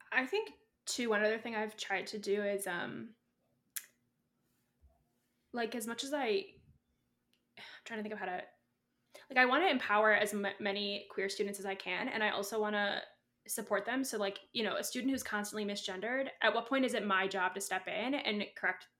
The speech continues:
their pronouns so they don't have to continue to do it? Same thing with, like, groups of friends that I'm in. Like, at what point is it my job to be like, "Hey, actually, that person uses they, them pronouns," and to, like,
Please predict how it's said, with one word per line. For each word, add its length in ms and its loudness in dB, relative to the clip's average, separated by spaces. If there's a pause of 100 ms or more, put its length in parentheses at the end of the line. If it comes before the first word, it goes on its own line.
(160)
their 140 0
pronouns 360 -4
so 60 -4
they 100 0
don't 100 0
have 120 -4
to 80 -14
continue 360 -8
to 100 -8
do 120 -8
it? 160 -6
Same 160 0
thing 120 0
with, 100 0
like, 140 -2
groups 220 -4
of 60 -20
friends 220 -4
that 80 -4
I'm 160 -4
in. 200 -6
Like, 140 -6
at 80 -4
what 180 -4
point 160 0
is 100 -2
it 80 -2
my 160 0
job 260 -2
to 60 -12
be 100 0
like, 180 -4 (360)
"Hey, 140 4
actually, 360 4
that 180 2
person 260 -2
uses 260 -2
they, 120 -8
them 160 -8
pronouns," 380 -8
and 140 -8
to, 80 -10
like, 260 -2